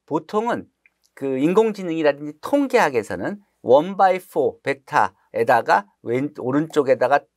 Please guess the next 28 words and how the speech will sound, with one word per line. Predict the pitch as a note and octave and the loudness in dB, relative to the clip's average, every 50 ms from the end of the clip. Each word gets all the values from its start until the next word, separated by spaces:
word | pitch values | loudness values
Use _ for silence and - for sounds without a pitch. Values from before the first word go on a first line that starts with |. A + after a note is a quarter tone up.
| _ _ _ _ _ _ _ _ | _ _ _ _ _ _ _ _
아, | - - F2+ F#2+ G2 - | -6 -2 0 0 0 0
어, | - A2 A#2 - - - - | 0 -2 -2 -2 -4 -10 -12
two, | - - - - - | -10 -8 -6 -6 -2
four | - A3 A#3 A3 | 2 2 4 6
by | G3+ G3 E3+ D#3 D3+ D3+ D#3 | 6 6 4 4 2 -2 -6
two | - - A3 F#3 B2+ - - _ _ _ | -12 -10 -8 -6 -6 -8 -10 _ _ _
행렬을 | F3+ F3 D#3+ C#3 B2+ B2+ A#2+ | -10 -2 2 2 2 2 0
곱해주면 | - - A2+ - - B2+ A#2 G#2+ G2+ - G2+ G#2+ D3 F#3+ A3 - _ _ _ _ | -6 -12 -16 -12 -4 -4 -4 -4 -4 -6 -4 -2 -2 -2 -2 -6 _ _ _ _
그러면 | - A2+ G#2+ G#2+ B2 D3 D#3 - | -2 0 0 0 0 -2 -4 0
one | G2+ A2+ B2 C#3+ D3 | 0 0 0 2 2
by | D3+ C#3 C#3 C#3 | 2 2 2 0
two | - - B2+ | -6 -12 -12
벡터가 | A#2 G#2 - _ - A#2 A#2+ A2+ | -12 -12 -12 _ -6 -6 -4 -4
나온다. | G#2 F#2+ G2 G2+ G#2 G2+ A2+ | -2 -4 -4 -4 -2 -2 0
이런 | A#2 C#3+ D3+ D#3+ D#3 D3+ | 2 2 2 2 0 0
식으로 | D3+ - B2 A#2 A2+ A2+ - | -4 -8 -10 -10 -10 -10 -10
표현을 | - - F#3+ D#3+ C3+ A#2+ A#2 A2+ A2+ A2 G#2 G2 | -8 -6 -4 -4 -4 -6 -8 -6 -4 -4 -4 -4
하기도 | C#3 E3+ F3+ D#3 - C3+ | -4 -6 -10 -10 -8 -8
합니다. | D#3 E3 C3 G2+ D2 - - - - - _ | -6 -4 -4 -4 -4 -6 -8 -8 -8 -16 _
즉 | _ D#3+ D#3 D3+ - - _ | _ -2 -2 -2 -4 -10 _
이것은 | C#3 C#3 D3+ D3 C#3 - G3+ G3+ G3+ _ _ _ _ - | 0 2 2 2 2 0 -6 -8 -8 _ _ _ _ -2
에이엑스 | A#2 B2+ C#3+ D3+ D3+ D3 C#3 C3 C3 - - | -2 0 0 2 2 2 0 0 -2 -8 -10
이퀄, | C3 A2+ - - - D3+ D3 D3+ D3+ - - _ _ | -10 -12 -12 -2 2 2 2 2 0 -6 -14 _ _
어, | - G2 G#2+ - | -2 0 0 0
B의 | - - - C3 B2+ B2+ C3 D3 D3 D3+ | -2 -6 -12 -8 -4 0 2 2 2 2
트랜스포즈를 | - - C4 B3+ B3+ A#3+ - _ - F3 D3 B2+ B2 B2 A#2+ | 0 2 2 2 2 -2 -10 _ -8 -8 -8 -6 -10 -10 -12
취해준 | B2 - - G3 E3 C#3 A#2 - A2+ G#2 | -12 -10 -6 -4 -4 -4 -4 -6 -8 -6
것으로 | F#2+ F2 D#2+ - - F#2 A#2 - F#3+ F#3 | -4 -6 -6 -6 -2 0 2 2 2 0